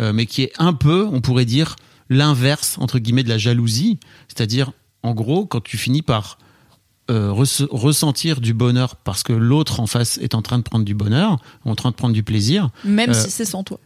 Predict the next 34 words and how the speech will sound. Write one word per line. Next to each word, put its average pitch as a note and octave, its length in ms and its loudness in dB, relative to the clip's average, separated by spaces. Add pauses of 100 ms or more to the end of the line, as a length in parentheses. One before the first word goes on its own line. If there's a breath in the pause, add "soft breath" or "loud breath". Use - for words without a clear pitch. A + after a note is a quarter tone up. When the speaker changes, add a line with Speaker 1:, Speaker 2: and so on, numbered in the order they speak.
(160)
Speaker 1:
Même F3+ 140 2
si - 160 -2
c'est B2+ 160 0
sans B2 180 0
toi, E3 440 0
et B2+ 140 0
même E3 260 2
si F#3+ 340 0
ça B2+ 160 0
pourrait, B2+ 440 0
entre C3 240 -2
guillemets, A2+ 340 0
aller A#2 180 0
à A2+ 120 2
ton B2 200 0
encontre, A#2 460 -2
parce - 180 -4
qu'en A2+ 80 -4
fait, C3+ 220 0
à - 20 2
un A2 60 2
moment G#2+ 240 2
donné, C3+ 320 2 (400 loud breath)
euh, G#2 240 0
quand C3+ 160 0
tu B2+ 140 -4
peux C3 120 0
rompre B2 360 2
avec A2+ 140 0
quelqu'un, G#2+ 300 -2
tu F3 140 -8
peux A#2+ 100 -2
aussi A2 280 0
être - 200 -4